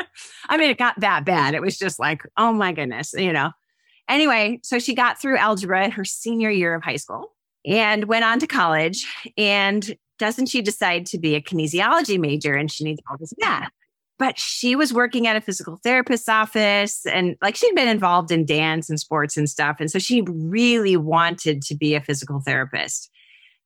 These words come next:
And good grades were important, you know, 'cause it's hard to get into the programs. And that kid went through, I think she took the placement test and needed to do,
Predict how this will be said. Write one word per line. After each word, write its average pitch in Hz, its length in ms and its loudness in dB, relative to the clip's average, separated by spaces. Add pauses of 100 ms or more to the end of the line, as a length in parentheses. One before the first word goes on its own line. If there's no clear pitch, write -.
And 170 580 2
good 175 200 0
grades 202 280 0
were 165 120 2
important, 170 640 0
you 170 80 2
know, 160 140 2
'cause 160 280 -4
it's 151 220 -6
hard 151 220 -2
to 156 60 -4
get 147 180 -2
into 180 260 0
the 147 160 -2
programs. 185 540 -2 (440)
And 180 440 2 (220)
that 214 300 0
kid 170 680 2 (220)
went 214 320 0
through, 180 540 2
I 208 100 -2
think 320 200 0
she - 160 -4
took 311 200 -2
the 226 80 -2
placement 185 480 -2
test 170 240 -2
and 165 100 2
needed 165 220 2
to 180 100 -2
do, 170 180 2